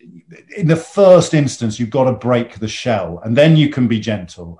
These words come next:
and helpful and illuminating, but you've got to take them to a place where they don't want to be. And that will normally involve a degree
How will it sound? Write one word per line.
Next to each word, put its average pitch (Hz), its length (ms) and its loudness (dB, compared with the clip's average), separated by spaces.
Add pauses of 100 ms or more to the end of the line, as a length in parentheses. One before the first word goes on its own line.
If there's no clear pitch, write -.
and 104 160 -6
helpful 110 640 -6 (300)
and 113 180 -4
illuminating, 113 800 -2
but 120 160 -6
you've 113 160 -4
got 147 240 0
to 135 100 -12
take 123 300 -4
them 117 120 -6
to 110 180 -8
a 104 60 -10
place 104 360 -6
where 110 100 -4
they 107 140 -6
don't 117 340 -4
want 107 240 -10
to - 80 -18
be. 95 300 -10
And 98 100 -12
that 113 140 -10
will 120 80 -4
normally 120 500 0
involve 101 460 -6 (320)
a 117 40 -8
degree 117 840 -2